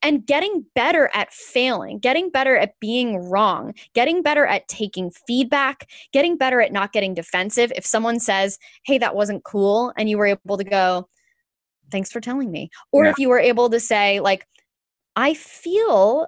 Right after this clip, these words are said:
Speaker 1: a little fragile right now. Let me take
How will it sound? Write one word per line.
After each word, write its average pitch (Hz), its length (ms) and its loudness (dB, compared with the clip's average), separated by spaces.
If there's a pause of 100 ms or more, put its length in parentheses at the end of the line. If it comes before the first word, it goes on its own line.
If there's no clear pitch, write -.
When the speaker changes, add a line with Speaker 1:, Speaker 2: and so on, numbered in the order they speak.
(140)
Speaker 1:
a 285 60 0
little 269 400 2
fragile 320 720 -4
right 180 240 -2
now. 185 440 -6
Let 359 200 -8
me 415 180 -12
take 370 280 -8